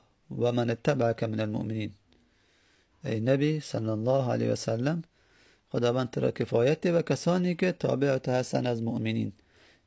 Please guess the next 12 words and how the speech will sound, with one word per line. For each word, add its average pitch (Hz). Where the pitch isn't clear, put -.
این 147
آیه 135
نازل 135
شده، 170
همونطور 120
که 127
اهل 120
تفسیر 120
می‌گن، 131
اه، 117
زمانی 147
که 175